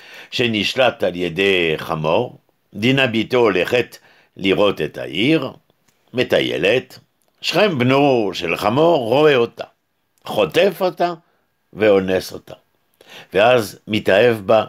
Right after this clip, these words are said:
ורוצה להתחתן איתה. הוא מתחנן בפני אביו, "תן לי את הבחורה הזו כאישה."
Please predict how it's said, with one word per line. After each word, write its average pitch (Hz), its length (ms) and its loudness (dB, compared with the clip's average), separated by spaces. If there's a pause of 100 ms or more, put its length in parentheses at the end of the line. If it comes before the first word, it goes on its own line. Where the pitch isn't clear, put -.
ורוצה 101 440 0
להתחתן 82 600 -4
איתה. - 260 -18 (800)
הוא 123 120 -4
מתחנן 131 680 0
בפני 82 400 -4
אביו, 73 220 -8 (100)
"תן 123 160 2
לי 135 280 -2 (160)
את - 120 -4
הבחורה 87 560 0
הזו 92 320 -2
כאישה." 135 480 -2